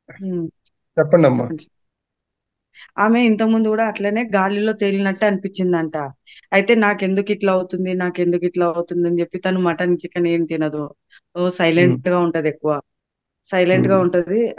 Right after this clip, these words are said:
Speaker 1: అన్-, ఆ, ఎప్పుడు కావాలంటే ఇప్పుడు ధ్యానంలో కూర్చోమంటే కూ-, కూర్చుండిపోతది.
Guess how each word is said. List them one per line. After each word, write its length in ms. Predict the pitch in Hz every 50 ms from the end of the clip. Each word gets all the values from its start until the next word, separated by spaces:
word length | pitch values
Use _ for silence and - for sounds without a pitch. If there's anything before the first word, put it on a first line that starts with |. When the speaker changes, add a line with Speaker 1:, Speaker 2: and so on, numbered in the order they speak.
| -
Speaker 1:
అన్-, 320 | 180 175 180 180 175 175 175
ఆ, 340 | 175 170 165 160 160 156 151 151 151 151 151 151 151 147 147 143 139 135 - - -
ఎప్పుడు 220 | 175 180 185 190
కావాలంటే 320 | 185 185 185 185 185 190 190
ఇప్పుడు 160 | 185 190 180
ధ్యానంలో 360 | 180 170 165 160 165 170 175
కూర్చోమంటే 460 | 175 170 170 170 175 175 165 165 180
కూ-, 720 | 175 - - 165 151 - - - - _ _ _ - 175
కూర్చుండిపోతది. 920 | 180 - 196 202 196 - - 202 202 196 196 185 175 180 165 147 143 135